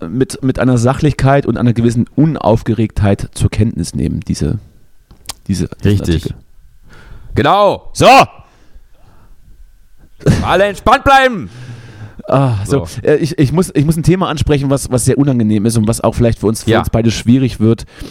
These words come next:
Speaker 1: darüber zu reden.
Speaker 2: Sex.
Speaker 1: Darüber zu reden,
Speaker 2: Ja.
Speaker 1: weil's, ähm,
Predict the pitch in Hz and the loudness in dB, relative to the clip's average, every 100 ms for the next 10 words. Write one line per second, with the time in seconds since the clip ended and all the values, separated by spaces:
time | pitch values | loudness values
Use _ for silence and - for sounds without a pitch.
0 | - - 110 120 - - 117 127 143 - | -14 -4 0 0 0 0 2 2 0 -2
1 | 110 85 - - 113 120 - 120 127 127 | -4 -4 -4 0 2 0 0 0 2 0
2 | 98 - 117 - - - 113 113 117 113 | 0 0 0 -6 -6 -2 0 2 2 0